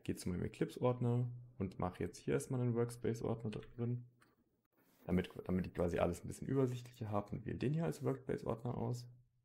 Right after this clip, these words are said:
Genau. Dann könnt ihr hier noch den Haken setzen, damit ihr nicht mehr gefragt werdet. Das ist eure Entscheidung, wie ihr möchtet. Wenn ihr den natürlich jedes Mal wechseln wollt oder einen anderen auswählen wollt, könnt ihr das natürlich auch nicht machen.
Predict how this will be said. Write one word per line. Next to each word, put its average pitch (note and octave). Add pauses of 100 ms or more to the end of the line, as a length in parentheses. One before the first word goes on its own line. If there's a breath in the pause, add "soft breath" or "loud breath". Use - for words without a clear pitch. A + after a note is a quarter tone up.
(120)
Genau. A#2+ (420 soft breath)
Dann G2+
könnt G2+
ihr G2
hier F#2+
noch F#2+
den F#2
Haken G#2+
setzen, G#2
damit F#2
ihr F2+
nicht F2
mehr -
gefragt -
werdet. G#2+
Das -
ist -
eure A#2+
Entscheidung, A2+ (120)
wie F#2+
ihr F#2
möchtet. A#2+ (400)
Wenn F2+
ihr F2+
den F#2
natürlich F#2+
jedes F#2+
Mal F2
wechseln A2+
wollt G#2+
oder -
einen F2
anderen A#2+
auswählen G#2+
wollt, G2+
könnt -
ihr G#2
das F#2
natürlich F2+
auch G2+
nicht B2
machen. B2+